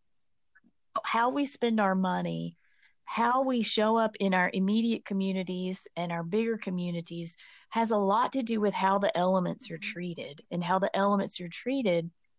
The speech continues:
Speaker 1: directly impacts our health. And there's a point where our health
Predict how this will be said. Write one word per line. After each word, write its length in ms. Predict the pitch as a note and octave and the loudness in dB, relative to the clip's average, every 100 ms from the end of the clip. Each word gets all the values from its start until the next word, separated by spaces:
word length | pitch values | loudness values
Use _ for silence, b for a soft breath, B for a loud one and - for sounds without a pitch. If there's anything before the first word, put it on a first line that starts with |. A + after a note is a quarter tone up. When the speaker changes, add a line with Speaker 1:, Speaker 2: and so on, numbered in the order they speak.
| - | -10
Speaker 1:
directly 420 | G3+ B3+ C#4+ C4 | -6 -6 -4 0
impacts 420 | A3+ A3 G#3+ - | 0 0 -4 -4
our 140 | E3+ E3 | -6 -6
health. 540 | - A3 F#3+ D3 - - - | -4 -2 0 -2 -6 -16 -8
And 360 | F3 F3 F3 F3+ - | -4 -4 -4 -8 -6
there's 220 | G3+ G#3 | -4 -4
a 40 | G#3+ | -6
point 380 | - C#4 C4+ | -2 0 0
where 500 | G3+ G3+ G3 F#3+ F#3 - _ | 0 0 2 0 -2 -8 _
our 260 | F3+ G3+ A#3 | 2 4 4
health 380 | G#3 A3 G#3 | 4 2 2